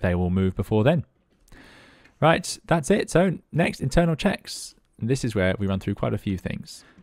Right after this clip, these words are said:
So we start with the left console, and here's the really important one, and it's easy to miss, and I've done this before. You see it says L P cock. This is the low pressure fuel cock. So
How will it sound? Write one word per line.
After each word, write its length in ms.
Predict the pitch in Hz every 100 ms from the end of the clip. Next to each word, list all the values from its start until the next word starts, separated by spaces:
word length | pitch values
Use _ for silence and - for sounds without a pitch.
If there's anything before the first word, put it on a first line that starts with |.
| _
So 240 | - 151 110
we 80 |
start 200 | 107 175
with 80 | 170
the 60 | 135
left 260 | 139 131
console, 400 | 131 117 - 101
and 100 | 104
here's 240 | 113 139 139
the 100 | 110
really 300 | 110 117 113
important 460 | 101 113 107 -
one, 180 | 110 110
and 100 | 98
it's 120 | 98
easy 240 | 117 113 117
to 100 | 110
miss, 220 | 113 110
and 120 | 101
I've 140 | 95 95
done 160 | 104
this 140 | 101 -
before. 480 | 98 98 87 87 - -
You 120 | 98
see 140 | 123
it 60 | 131
says 300 | 113 107 - _
L 160 | - 127
P 260 | - 113
cock. 320 | 113 92 - -
This 240 | 104 -
is 80 | 104
the 140 | 101
low 380 | 98 101 117 120
pressure 480 | 120 117 98 95 90
fuel 300 | - 98 90
cock. 260 | - 85 -
So 280 | - 104 104